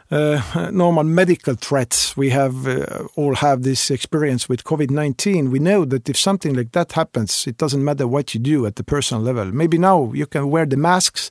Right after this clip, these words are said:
you can prevent something, but if, uh, somebody deliberately wants to infect you, then there is the possibility. In cyber world, the case is the same. That at the personal level, I would say that, uh, a single person cannot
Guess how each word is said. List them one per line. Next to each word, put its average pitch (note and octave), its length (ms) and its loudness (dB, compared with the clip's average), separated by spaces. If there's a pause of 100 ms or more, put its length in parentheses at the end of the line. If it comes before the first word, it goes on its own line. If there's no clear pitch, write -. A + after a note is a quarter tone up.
(460)
you C#3+ 100 -4
can C3+ 220 -2
prevent F3+ 380 2
something, C#3+ 540 0 (520)
but D3+ 200 -2 (180)
if, D#3 360 0
uh, D3 240 2
somebody E3+ 480 2
deliberately C#3+ 800 2
wants D#3+ 460 2
to - 100 -4
infect C3+ 520 -2
you, A2 300 -2
then B2+ 240 -4
there C#3+ 180 0
is B2+ 100 -2
the C3 100 -6
possibility. B2 840 -2 (480)
In D#3 160 0
cyber G3 340 4
world, E3 420 2
the C#3+ 260 0
case E3 360 -2
is B2 80 -4
the - 100 -4
same. B2+ 420 0 (440)
That C3 280 -4
at C#3+ 140 -4
the - 80 -2
personal E3 500 0
level, D3+ 320 2
I D#3 120 2
would C3 140 -2
say D3 260 0
that, A#2+ 180 -2 (220)
uh, B2 240 0 (240)
a B2 80 -4
single D#3 260 0
person C#3+ 400 -2
cannot F3 420 2